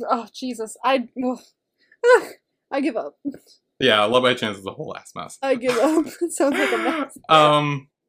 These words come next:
Speaker 2: Techno actually mentions it, what, like, what's wrong with Tharn because he looked tense earlier. Um, and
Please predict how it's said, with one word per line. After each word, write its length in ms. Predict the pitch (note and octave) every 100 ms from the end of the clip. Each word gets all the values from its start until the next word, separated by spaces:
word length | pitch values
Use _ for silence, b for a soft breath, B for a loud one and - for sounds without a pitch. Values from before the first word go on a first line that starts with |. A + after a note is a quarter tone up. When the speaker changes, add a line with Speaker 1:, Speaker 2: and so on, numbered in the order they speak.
| _ _ _ _
Speaker 2:
Techno 340 | - F#3+ A3 F#3+
actually 340 | D#3+ E3 E3
mentions 580 | C#3 C3+ C#3+ A#2+ A2+ G#2 -
it, 240 | A2+ A2
what, 220 | A2 G#2
like, 160 | G#2 G2+
what's 200 | G#2+ -
wrong 140 | G#2
with 120 | G2
Tharn 380 | - F#2+ F#2+ G#2
because 260 | G2 G2+ F#2
he 60 | G2
looked 260 | F#2 -
tense 240 | C3+ C3 C#3
earlier. 560 | C3+ C3+ C3+ C3+ C#3 _ _ _ _ _ _ _ _ _ _ -
Um, 600 | G#2 G2+ G2+ G2+ G2+ F#2+ _ _ _ _ _ _ _ _ _ -
and 300 | A2+ A2+